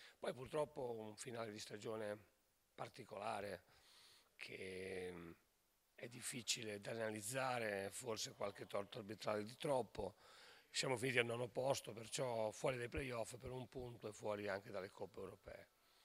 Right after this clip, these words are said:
Poi la buona notizia di quest'estate è stato il ripescaggio nelle coppe europee. Il Carispezia Hockey Sarzana giocherà la Coppa Cers, che è l'equivalente dell'Europa League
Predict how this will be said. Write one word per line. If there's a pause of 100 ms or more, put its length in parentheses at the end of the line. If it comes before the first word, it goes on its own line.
(1400)
Poi
la
buona
notizia
di
quest'estate
è
stato
il
ripescaggio
nelle
coppe
europee. (520)
Il
Carispezia
Hockey
Sarzana (480)
giocherà
la
Coppa
Cers,
che
è
l'equivalente
dell'Europa
League